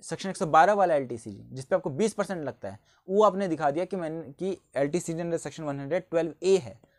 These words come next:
जिस पे कि दस परसेंट ही लगता है और साथ में एक लाख रुपए का आपको बेनिफिट भी मिलता है स्टार्टिंग में। तो इस केस में, इस केस में आपका माना जाएगा कि मिसरिपोर्ट हुआ है, misrepresentation या suppression of facts। सेकंड केस आता है failure to record investments।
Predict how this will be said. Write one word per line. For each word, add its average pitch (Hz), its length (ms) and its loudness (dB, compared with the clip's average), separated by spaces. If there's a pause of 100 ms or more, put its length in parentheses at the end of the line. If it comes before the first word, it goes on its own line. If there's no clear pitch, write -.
(160)
जिस 131 100 -14
पे 185 100 -4
कि 180 140 0
दस 143 160 0
परसेंट 151 300 -10
ही 165 60 -2
लगता 147 260 -6
है 143 120 -12 (340)
और 139 60 -6
साथ 143 200 -2
में 170 100 -4
एक 170 180 -2
लाख 160 140 0
रुपए 143 200 0
का 143 60 0
आपको 135 200 -2
बेनिफिट 135 320 -4
भी 175 80 -2
मिलता 165 240 -4
है 147 80 -2
स्टार्टिंग 127 340 -6
में। 110 100 -12 (1080)
तो 208 160 6 (520)
इस 226 160 2
केस 208 260 0
में, 233 220 -4 (600)
इस 180 140 -6
केस 156 200 -2
में 175 140 -4
आपका 160 240 0
माना 147 200 0
जाएगा 165 180 0
कि 202 120 -4
मिसरिपोर्ट 123 440 -4
हुआ 98 140 -10
है, 95 100 -16 (120)
misrepresentation 180 680 -4
या 180 60 -8
suppression 127 380 -10
of - 80 -12
facts। - 180 -10
सेकंड 190 440 0
केस 165 160 -4
आता 156 180 -2
है 180 140 -4
failure 175 320 0
to 165 60 -6
record 165 260 -2
investments। - 540 -12